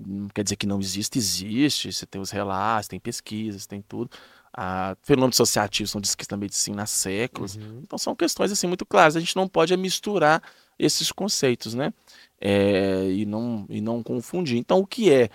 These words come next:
Speaker 1: explicável pelo contexto religioso, pelo fenômeno religioso, da cultura religiosa de um povo, né? Aquilo ali tem que ser visto dentro da cultura religiosa de um
Speaker 2: Ok.
Speaker 1: povo.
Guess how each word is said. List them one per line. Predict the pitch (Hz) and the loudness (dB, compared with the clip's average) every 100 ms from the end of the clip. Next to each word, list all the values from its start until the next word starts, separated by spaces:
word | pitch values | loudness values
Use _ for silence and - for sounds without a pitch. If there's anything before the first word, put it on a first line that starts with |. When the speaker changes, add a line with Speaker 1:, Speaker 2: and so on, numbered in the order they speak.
| - _ | -10 _
Speaker 1:
explicável | 127 - 165 - 117 117 | -2 0 0 2 2 4
pelo | 156 170 | 2 0
contexto | - 147 131 127 113 | -2 -4 0 -2 0
religioso, | 113 113 113 104 110 131 175 139 | -2 0 -2 -2 -2 0 0 -2
pelo | 113 - | -2 -2
fenômeno | 120 - 120 123 143 | -2 -2 -2 -4 -4
religioso, | 127 117 117 107 110 110 | -2 -2 -2 0 0 2
da | 127 | 2
cultura | - 185 156 214 247 | 2 -2 -2 0 2
religiosa | 175 156 143 135 127 | 6 4 6 4 4
de | 117 | 0
um | 120 | -4
povo, | - 160 214 113 110 _ _ _ _ _ | -2 0 0 -2 -8 _ _ _ _ _
né? | 98 98 - | -4 -4 -2
Aquilo | - 117 123 | -4 2 4
ali | 110 113 | 4 2
tem | - | -2
que | 147 | -2
ser | - | -2
visto | 143 131 | 0 -2
dentro | 139 147 | -2 -4
da | |
cultura | - 160 143 | -6 -4 -2
religiosa | 143 151 151 143 | -2 -4 -4 -4
de | - | -6
um | |
Speaker 2:
Ok. | 185 120 | -6 -8
Speaker 1:
povo. | 117 | -8